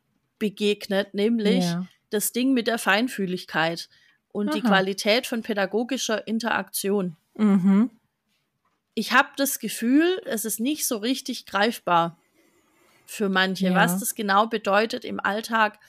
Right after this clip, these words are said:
Speaker 1: feinfühlig zu sein.
Speaker 2: Mhm.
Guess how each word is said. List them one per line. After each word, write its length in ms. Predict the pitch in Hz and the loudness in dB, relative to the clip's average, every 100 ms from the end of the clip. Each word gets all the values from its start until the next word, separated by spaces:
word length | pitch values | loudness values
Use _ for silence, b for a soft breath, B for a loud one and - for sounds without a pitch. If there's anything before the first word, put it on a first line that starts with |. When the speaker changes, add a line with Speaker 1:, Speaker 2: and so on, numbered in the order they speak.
| b b b | b b b
Speaker 1:
feinfühlig 760 | - 202 196 220 214 185 175 - | -2 2 2 0 -4 -4 -6 -8
zu 120 | 180 | -8
sein. 440 | - 170 165 175 - _ | -6 -4 -6 -8 -14 _
Speaker 2:
Mhm. 640 | 202 196 165 180 185 180 | 2 4 4 2 2 0